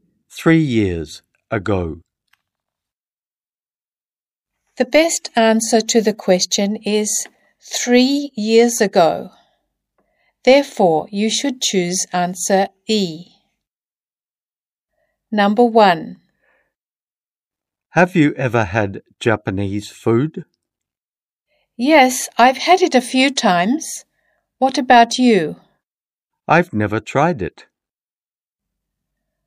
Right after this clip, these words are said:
Speaker 2: What did the man imply? Number one.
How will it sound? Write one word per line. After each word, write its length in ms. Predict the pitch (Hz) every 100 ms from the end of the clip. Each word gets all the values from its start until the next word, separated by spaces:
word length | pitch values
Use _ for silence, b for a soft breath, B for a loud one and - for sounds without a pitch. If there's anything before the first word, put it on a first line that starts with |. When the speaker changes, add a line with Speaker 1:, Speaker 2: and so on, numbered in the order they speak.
| _ _ _ _ _
Speaker 2:
What 340 | 220 277 - - _
did 300 | - 226 220
the 100 | 202
man 600 | 190 185 175 190 220 240 -
imply? 920 | 233 233 233 - 226 190 160 165 - _ _ _ _ _ _ _ _ _ _ _ _ _ _ _ _ _ _ _ _ _ _ _
Number 320 | 214 202 208
one. 560 | 247 226 202 170 - -